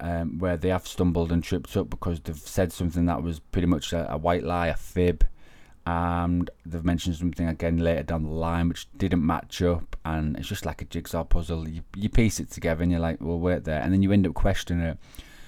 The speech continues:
Christ almighty, people are boring, people are exciting, people are very dubious, and people are very extravagant.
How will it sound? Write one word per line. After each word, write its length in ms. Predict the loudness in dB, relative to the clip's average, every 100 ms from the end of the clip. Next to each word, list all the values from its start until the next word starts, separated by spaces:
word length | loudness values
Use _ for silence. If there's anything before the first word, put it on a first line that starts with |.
| -20 -20 -20 -20 -20 -20 -12
Christ 360 | 0 4 4 4
almighty, 640 | 4 6 4 2 -2 -6 -10 -16 -14 4 10
people 260 | 12 10
are 40 | 2
boring, 600 | 2 2 2 2 0 -4 -8 -4
people 260 | -2 0 -2
are 40 |
exciting, 580 | 0 6 6 6 2 -2 -8 -18 -14 0
people 300 | 2 4 4
are 40 |
very 500 | 4 4 6 4 2 -4 -14 -18 -20 -14 -8 0
dubious, 640 | 8 8 8 4 -2 -8 -2
and 300 | 0 0 4
people 300 | 4 4 2
are 80 | 2
very 400 | 0 0 0 -4
extravagant. 800 | -6 -4 -4 -2 -4 -6 -6 -8